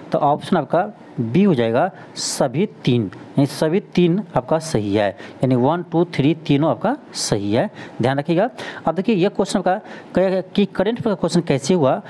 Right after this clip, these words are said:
तो ध्यान रखिए, ध्यान रखिएगा कि हाल ही में किर्गिस्तान ने, ठीक है, हाल ही में किर्गिस्तान ने अपने राष्ट्रीय, किर्गिस्तान ने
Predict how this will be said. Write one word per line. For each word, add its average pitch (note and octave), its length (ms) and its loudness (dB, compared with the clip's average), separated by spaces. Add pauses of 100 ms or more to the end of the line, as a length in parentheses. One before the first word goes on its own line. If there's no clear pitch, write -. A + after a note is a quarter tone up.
(140)
तो B2 60 0
ध्यान D3 220 0
रखिए, D#3 240 0
ध्यान B2+ 260 -2
रखिएगा E3 380 0 (260)
कि E3 100 4
हाल D3 300 0
ही C4 100 0
में F#3 140 0
किर्गिस्तान F3 540 0
ने, G#2+ 180 -4 (320)
ठीक D#3+ 100 2
है, G#2+ 180 0 (260)
हाल B2+ 280 -2
ही G#3+ 100 0
में F#3 260 0 (360)
किर्गिस्तान E3 560 0
ने D#3 260 0 (600)
अपने F#3 380 2 (200)
राष्ट्रीय, D3+ 640 0 (1200)
किर्गिस्तान D#3+ 420 -2
ने D3+ 160 2